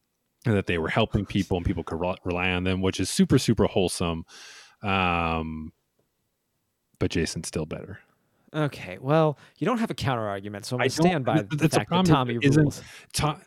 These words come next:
Speaker 1: but Tommy wins because he's the, the bad
Speaker 2: 'Cause he's the
Speaker 1: boy that came
Speaker 2: best.
Speaker 1: out of left field and tr-, literally chucked a sword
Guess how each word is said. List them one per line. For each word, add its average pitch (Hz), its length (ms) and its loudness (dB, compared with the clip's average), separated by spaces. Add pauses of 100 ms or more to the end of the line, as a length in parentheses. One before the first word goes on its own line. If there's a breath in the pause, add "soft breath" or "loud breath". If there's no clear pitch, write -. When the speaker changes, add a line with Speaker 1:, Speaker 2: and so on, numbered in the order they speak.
(100)
Speaker 1:
but 143 240 -2
Tommy 180 340 4
wins 139 320 6
because 113 460 4
he's 107 440 0
the, 104 460 2
the 98 140 0
bad 98 320 2
Speaker 2:
'Cause 110 140 -6
he's 95 140 2
the 92 100 2
Speaker 1:
boy 92 40 0
that 90 140 0
came 104 220 2
Speaker 2:
best. - 0 -
Speaker 1:
out 95 120 2
of 90 80 2
left 90 220 -2
field 90 320 -2
and 92 120 -4
tr-, - 160 -6
literally 117 560 4
chucked - 340 -8
a 98 60 -2
sword 90 440 -2